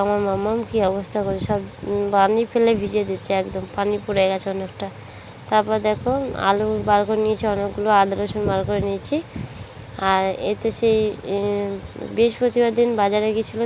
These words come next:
কিছুটা পটল এনেছিল, তো এই কালকে কিছুটা রান্না করেছিলাম, আর কিছুটা ছিল, ওটাকে আজকে ভাজবো। দেখো, এখনও ভালো আছে। বর্ষাকালে সবজি সচরাচর এতদিন থাকে না, যেহেতু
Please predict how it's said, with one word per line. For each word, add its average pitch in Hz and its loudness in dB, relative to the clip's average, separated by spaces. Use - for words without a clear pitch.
কিছুটা 220 -4
পটল 202 0
এনেছিল, 208 0
তো 214 -4
এই 214 4
কালকে 214 2
কিছুটা 233 0
রান্না 214 2
করেছিলাম, 226 -2
আর 208 -4
কিছুটা 220 -2
ছিল, 226 0
ওটাকে 202 -2
আজকে - -2
ভাজবো। 190 0
দেখো, 185 0
এখনও 220 0
ভালো 190 2
আছে। 208 0
বর্ষাকালে 214 -2
সবজি 220 0
সচরাচর 220 2
এতদিন 214 2
থাকে 208 -2
না, 202 2
যেহেতু 220 4